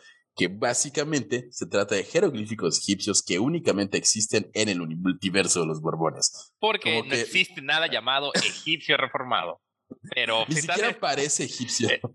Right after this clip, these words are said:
Speaker 2: pero si estás, eh, eh, en, eh, en Estados Unidos en mil ochocientos noventa, puedes inventar lo que verga quieras y todos se lo van a creer.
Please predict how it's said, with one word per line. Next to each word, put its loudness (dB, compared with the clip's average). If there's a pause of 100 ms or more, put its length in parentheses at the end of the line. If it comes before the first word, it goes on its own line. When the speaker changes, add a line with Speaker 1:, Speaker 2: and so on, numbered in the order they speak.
(120)
Speaker 2:
pero 2
si -8
estás, -2
eh, 2 (380)
eh, 2
en, 0
eh, 2
en -2
Estados 0
Unidos 0
en -6
mil 2
ochocientos 0
noventa, -2
puedes 0
inventar -2
lo 0
que -2
verga 0
quieras 0
y -20
todos 0
se -18
lo -8
van -2
a 0
creer. -4